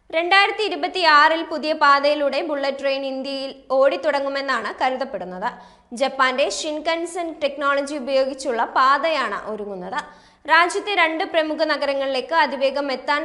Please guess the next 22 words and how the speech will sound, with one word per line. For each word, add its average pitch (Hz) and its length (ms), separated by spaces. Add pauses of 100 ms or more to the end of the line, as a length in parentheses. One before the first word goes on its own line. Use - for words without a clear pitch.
(120)
സാധിക്കുന്നതോടെ 262 800 (140)
ജനങ്ങളുടെ 262 400 (160)
ജീവിത 302 300 (120)
രീതി 277 320
മൊത്തമായി 262 640
മാറുമെന്നാണ് 233 640
പ്രതീക്ഷിക്കുന്നത്. 196 760 (680)
ഇതേ 359 320
റൂട്ടിൽ 370 260 (140)
സെമി 320 340
ഹൈ 302 160 (140)
സ്പീഡ് 320 320
ട്രെയിനുകൾ 277 480
ഓടുന്നതിനുള്ള 269 580 (160)
സൗകര്യവും 302 600
ഒരുക്കാനാണ് 247 500 (140)
പുതിയ 247 240 (100)
നീക്കം. 208 280 (1200)
രണ്ടായിരത്തി 403 520
പതിനാലിലാണ് 330 760
ബുള്ളറ്റ് 285 320
ട്രെയിൻ 285 180